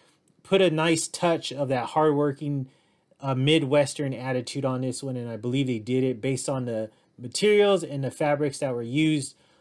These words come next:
Um, so here we go. This was released actually on January twenty-third of twenty twenty-one, and the retail price was one hundred fifty dollars. Your boy did not pay that, unfortunately,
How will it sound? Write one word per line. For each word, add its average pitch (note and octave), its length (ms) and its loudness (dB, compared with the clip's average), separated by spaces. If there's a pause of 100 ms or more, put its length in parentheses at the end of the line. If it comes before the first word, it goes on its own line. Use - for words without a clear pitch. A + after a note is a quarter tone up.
(120)
Um, A#2 520 -2 (560)
so D#3 280 4
here F3+ 140 4
we F#3 100 6
go. C3 200 2 (1080)
This F3 240 2
was G#3 200 0
released E3 420 0
actually D#3+ 500 -2
on C#3 400 -4 (720)
January F3+ 420 2
twenty-third F#3+ 680 0 (920)
of C3+ 440 0
twenty F3+ 460 -2
twenty-one, F3 720 -2 (460)
and C#3+ 180 -2
the C#3 60 0
retail D#3+ 420 0
price D#3 380 -2
was B2+ 160 -6
one C#3 220 -2
hundred C#3+ 240 -4
fifty C3+ 260 -10
dollars. D3 400 0
Your B2+ 100 -8
boy C3 200 -2
did B2 120 -4
not A#2 220 -10
pay F3+ 220 0
that, F#3 340 4 (500)
unfortunately, D#3+ 920 -4